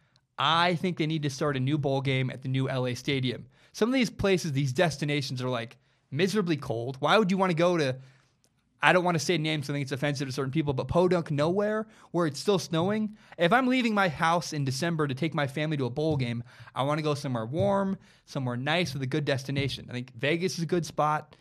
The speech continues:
especially with the new stadium they're building. I think L A needs to have a new bowl game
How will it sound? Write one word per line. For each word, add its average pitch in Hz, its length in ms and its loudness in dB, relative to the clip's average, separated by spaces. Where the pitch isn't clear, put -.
especially 165 300 0
with 147 60 0
the 151 60 0
new 156 80 0
stadium 147 300 -2
they're 151 100 -2
building. 147 440 -2
I 135 100 0
think 156 140 0
L 156 220 2
A 175 140 2
needs 170 220 -2
to 156 80 -2
have 147 160 0
a - 20 -4
new 147 120 0
bowl 143 260 0
game 117 300 -4